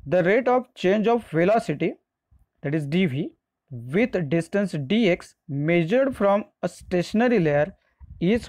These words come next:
called velocity gradient D V by D X. So rate of change of काय आहे, velocity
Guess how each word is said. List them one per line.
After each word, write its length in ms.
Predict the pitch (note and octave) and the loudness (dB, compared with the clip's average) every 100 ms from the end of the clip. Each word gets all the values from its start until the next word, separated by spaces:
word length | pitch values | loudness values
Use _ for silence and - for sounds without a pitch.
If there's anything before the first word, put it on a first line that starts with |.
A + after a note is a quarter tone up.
| - | -2
called 260 | D3+ D#3 D3+ - | 2 2 0 -2
velocity 520 | C#3 D#3 D#3+ C3+ C#3+ C3 | -2 0 -2 -4 -8 -4
gradient 500 | C#3 C3+ C3+ D#3+ G3 _ _ _ - | -2 0 0 -2 -4 _ _ _ -14
D 200 | A#2+ C3 | -8 -6
V 160 | B2+ C3 | -4 -2
by 100 | D3 C#4+ _ _ _ A#2+ | -2 -2 _ _ _ -8
D 100 | C3+ | -6
X. 180 | C3 - _ _ _ | -6 -10 _ _ _
So 140 | E3 D#3+ | -2 0
rate 160 | E3 | 2
of 80 | F3 F3 | 0 0
change 180 | E3 E3+ | 0 0
of 80 | - | 0
काय 160 | D#3+ E3 | 0 2
आहे, 100 | D#4 - _ _ _ - | 0 -4 _ _ _ -4
velocity 540 | D#3 G3 F#3 B2+ D3+ | 0 2 0 -4 -4